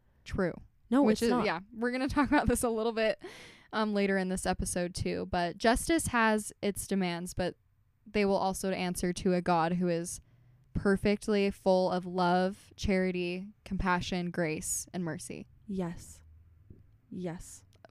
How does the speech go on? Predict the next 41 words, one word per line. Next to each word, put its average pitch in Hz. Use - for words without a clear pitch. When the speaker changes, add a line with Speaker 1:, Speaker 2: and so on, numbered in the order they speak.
Speaker 1:
You 208
know, 180
all 196
of 196
those 185
things 180
first. -
Speaker 2:
Mm-hmm. 202
Speaker 1:
It's 285
interesting 339
how 220
many 233
words 202
we 208
have 190
in 208
the 208
church 247
for, 254
in 226
the 214
gospel 196
for 190
God's 180
character, 180
like 185
loving, 196
um, 190
you 202
know, 175
compassionate, 202
forgiving, 208
whatever, 202
all 202
of 202
these 208
things. 202
Speaker 2:
Merciful, 196
Speaker 1:
And 196
then 202
Speaker 2:
yeah. 180